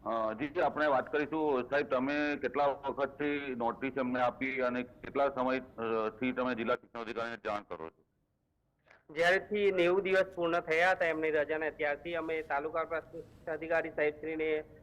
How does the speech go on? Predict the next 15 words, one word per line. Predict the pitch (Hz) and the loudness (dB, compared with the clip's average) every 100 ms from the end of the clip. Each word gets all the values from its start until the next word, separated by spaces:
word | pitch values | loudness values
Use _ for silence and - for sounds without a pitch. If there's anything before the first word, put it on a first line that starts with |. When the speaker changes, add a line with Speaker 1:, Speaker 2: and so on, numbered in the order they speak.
| 143 | -4
Speaker 2:
લેટર | 139 165 | 0 0
દ્વારા, | 156 160 156 | 0 0 0
લેટર | 156 143 151 | 0 -2 -4
પેડ | 151 165 160 | -4 -8 -4
દ્વારા | 160 156 160 | -2 0 0
અમે | 156 156 | 0 -2
ત્રણ | 151 151 151 | -2 -4 -4
વખત | 151 156 | -4 -4
જાણ | 143 147 | -2 -2
કરી | 147 143 175 | -2 -4 -6
દીધેલી | 165 147 135 | -6 -4 -4
અને | 123 - - 151 151 | -8 -14 -10 -2 -2
જિલ્લામાંથી | 143 151 165 165 160 165 | 0 0 2 2 0 -2
પણ | 156 165 | -4 -4
નોટિસ | 165 147 165 | 0 -2 -2